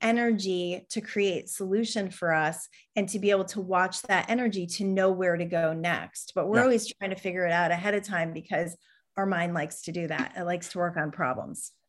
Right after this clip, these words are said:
Speaker 2: And you, uh, it's amazing what you said. I mean, that, that is great information. And it got me back to what you said about feelings and emotions.
Speaker 1: Yeah.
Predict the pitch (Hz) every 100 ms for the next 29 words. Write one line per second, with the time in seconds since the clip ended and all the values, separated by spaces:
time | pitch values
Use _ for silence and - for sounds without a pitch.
0 | _ 160 143 131 113 104 - - - _
1 | - 104 107 98 90 92 87 92 - 80
2 | - - 104 98 92 95 92 - 101 92
3 | 85 - _ _ _ _ - 117 110 104
4 | 92 101 101 95 - 98 95 110 101 98
5 | 117 123 117 120 104 101 - 104 101 98
6 | - 98 95 90 110 101 95 90 87 92
7 | 95 95 - 87 85 80 - - 92